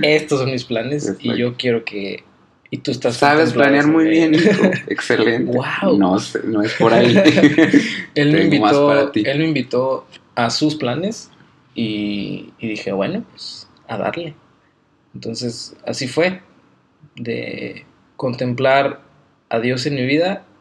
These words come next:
Speaker 1: a que Dios me contemple en su historia.
Speaker 2: ¿Tienes como una idea de qué significa eso?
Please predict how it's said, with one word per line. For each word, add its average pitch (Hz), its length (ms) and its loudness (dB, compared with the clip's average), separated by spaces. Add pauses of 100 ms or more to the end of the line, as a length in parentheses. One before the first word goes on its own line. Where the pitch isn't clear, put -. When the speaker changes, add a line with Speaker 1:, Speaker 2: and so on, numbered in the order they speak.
(100)
Speaker 1:
a 113 200 -2
que 110 180 -4
Dios 113 260 -2
me 117 120 -4
contemple 104 680 -8 (120)
en 110 180 -14
su - 220 -12
historia. 101 480 -10 (1500)
Speaker 2:
¿Tienes 113 720 -2 (1200)
como 101 280 0
una 104 180 2
idea 98 320 2
de 92 180 -2 (160)
qué 95 280 0
significa 98 560 -4
eso? - 260 -6